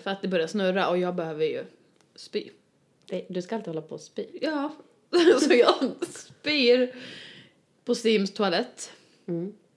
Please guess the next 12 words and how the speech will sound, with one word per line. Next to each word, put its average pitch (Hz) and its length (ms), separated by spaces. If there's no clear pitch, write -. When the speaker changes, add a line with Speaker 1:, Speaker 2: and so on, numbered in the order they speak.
Speaker 1:
Och 233 140
Moa 254 420
tittar 240 340
ner, 247 440
jättefascinerad. 254 920
<gasps> 480 720
"Nej, 587 420
det 523 60
är 554 180
rött 539 360
i 440 100
toaletten, 494 640